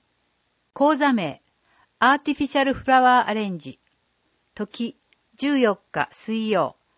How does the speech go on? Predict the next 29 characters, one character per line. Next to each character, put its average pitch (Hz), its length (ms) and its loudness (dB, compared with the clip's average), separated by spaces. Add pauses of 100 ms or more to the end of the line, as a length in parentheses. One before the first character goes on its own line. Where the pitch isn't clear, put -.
(260)
十 269 240 -4
三 277 280 0
時 208 100 -10
か 175 140 -2
ら 151 120 -4
十 185 240 -6
六 190 240 -6
時。 117 220 -20 (1040)
対 240 180 -2
象。 196 420 -2 (300)
大 202 100 -8
人。 202 380 -4 (800)
定 254 260 -2
員。 226 340 -4 (360)
十 247 240 0
二 233 160 0
人。 151 220 -6 (600)
参 254 300 0
加 254 120 -2
費。 170 280 -10 (140)
八 202 200 -2 (140)
百 214 240 -4
円。 143 220 -6 (720)
申 247 180 0
し - 100 -14
込 262 140 0
み 240 140 2
期 240 140 -6
限。 170 240 -6